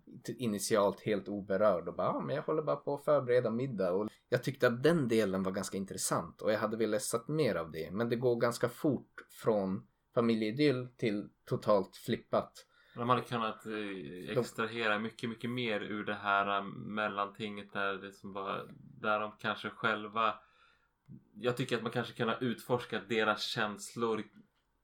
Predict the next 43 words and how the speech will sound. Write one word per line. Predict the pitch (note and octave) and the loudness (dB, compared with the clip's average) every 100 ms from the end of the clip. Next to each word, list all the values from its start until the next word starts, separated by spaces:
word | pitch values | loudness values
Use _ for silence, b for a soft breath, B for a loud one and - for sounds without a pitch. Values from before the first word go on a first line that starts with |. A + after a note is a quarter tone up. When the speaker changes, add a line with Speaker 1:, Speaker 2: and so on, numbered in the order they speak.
| _ | _
Speaker 2:
innan | D3 B2 A#2 A#2+ C3+ A2 | -4 -2 -2 -2 0 2
det | G2 | 0
slår | G2 - G2 | -2 -2 0
över, | F#2+ G2 G2 | 2 2 0
alltså | G2 G#2+ | -2 -4
när | G#2+ | -2
det | G#2 | 0
är | A2 | 2
Speaker 1:
Ja. | G2 | 2
Speaker 2:
precis | A2+ G#2+ A2 | -2 -4 -10
på | - | -8
väg | A#2 C#3+ A2+ G2 | -4 0 0 0
att | G2+ | -4
slå | - G2 | -4 -4
över, | G2 | -4
för | F#2 | -6
det, | G#2 A2 - - | -2 -2 -4 -8
det | B2 | -8
hinner | B2+ C#3 A2+ G#2+ | -4 -4 -2 -4
inte | F#2+ G#2+ G2 | -6 -12 -14
utforska | - A2 - B2+ - F#2+ | -12 -12 -6 -6 -4 -10
så | - | -10
mycket. | - G2 - - - | -16 -14 -14 -14 -16
Speaker 1:
Nej, | - C3 C3+ D3 D3 | -2 2 2 2 -2
och | C#3+ | 6
det | D#3 | 8
är | |
ganska | C3+ C3 - C3 | 8 4 4 2
som | - - C3+ | 2 -4 -4
spännande | B2+ - D3 C3+ B2+ B2+ | -4 0 2 2 2 0
del | B2+ D#3 A#2 | 6 8 8
också, | G2+ - G2+ | 4 0 -4
tycker | F#2+ G#2+ - | -4 -6 0
jag, | F#2+ | 2
där | G2 | 2
man | G#2 | 0
kan | G#2 A#2+ G#2+ G2 | 0 0 -2 -4
sväva | - - A#2+ A#2 G#2+ G2+ G#2+ | -6 -6 4 8 8 6 2
lite | A2 - | 2 0
mer | A2+ A#2 G#2+ | 2 4 4
i | G2+ G2 | 2 -2
ovisshet | A2+ G2 F#2+ - A#2+ G#2+ F#2+ | -4 -2 -2 -4 -2 -2 -4
kring | - F#2+ E2+ E2 | -6 -6 -6 -10